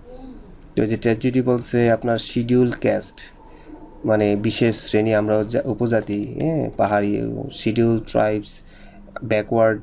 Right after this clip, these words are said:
ক্লাসেস, মানে সমাজের একটা দেশের সমাজের পিছিয়ে পড়া শ্রেণীকে এগুলো বলছে।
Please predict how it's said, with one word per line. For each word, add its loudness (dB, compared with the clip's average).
ক্লাসেস, -2
মানে 0
সমাজের 2
একটা -2
দেশের -4
সমাজের -2
পিছিয়ে 0
পড়া 0
শ্রেণীকে -2
এগুলো -2
বলছে। -6